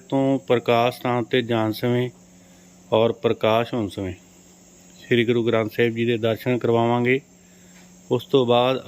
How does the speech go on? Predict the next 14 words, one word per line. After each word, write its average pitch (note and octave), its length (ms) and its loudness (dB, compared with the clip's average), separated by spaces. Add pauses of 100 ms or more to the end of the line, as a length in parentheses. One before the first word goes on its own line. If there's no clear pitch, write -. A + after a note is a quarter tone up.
ਅੱਜ A2+ 100 -6
ਜੋ B2 240 0
ਹੁਕਮਨਾਮਾ A#2 540 0
ਸਾਹਿਬ A#2 240 0
ਆਉਣਗੇ, A#2+ 420 0 (1400)
ਉਹ B2+ 180 2
ਵੀ C#3 140 2
ਤੁਹਾਨੂੰ A#2 520 0 (560)
ਸਰਵਣ A2+ 440 0
ਕਰਵਾਵਾਂਗੇ। F2+ 600 -8 (2250)
ਫਿਲਹਾਲ C3+ 460 2
ਤੁਸੀਂ B2+ 280 -6
ਕੋਸ਼ਿਸ਼ B2 420 -4
ਕਰਿਓ, C3+ 480 2